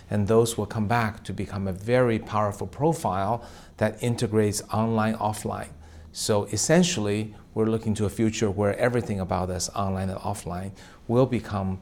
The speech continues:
profiles, will be used to give us convenience. It will be the fin-, next big step towards trading privacy for convenience.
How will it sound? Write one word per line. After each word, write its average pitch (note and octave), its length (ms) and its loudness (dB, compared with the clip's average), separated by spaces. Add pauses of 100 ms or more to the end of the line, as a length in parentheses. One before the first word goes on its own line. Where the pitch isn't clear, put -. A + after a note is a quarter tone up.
profiles, G2 720 -4 (280)
will C3+ 200 6
be C3 120 2
used G#2+ 640 0
to F#2+ 160 -4
give G2 240 -2
us G2 160 -4
convenience. F#2 840 -4 (380)
It G#2 140 0
will G#2 140 2
be G#2 220 -4
the G2 320 -2 (560)
fin-, B2+ 480 4
next C#3+ 460 4
big C#3 140 4
step A#2 400 4
towards G2+ 340 -2
trading A2 380 0
privacy G2+ 460 -4
for G2+ 160 -8
convenience. G2 760 -4